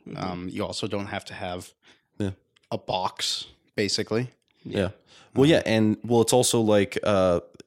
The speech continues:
Speaker 3: if you're, if you're, you know, in a bad place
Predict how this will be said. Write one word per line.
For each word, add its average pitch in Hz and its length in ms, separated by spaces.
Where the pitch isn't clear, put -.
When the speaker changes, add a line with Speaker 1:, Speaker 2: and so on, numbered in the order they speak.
Speaker 3:
if 101 240
you're, 98 400
if 95 140
you're, 95 360
you 104 120
know, 87 240
in 95 100
a 92 60
bad 90 480
place 82 560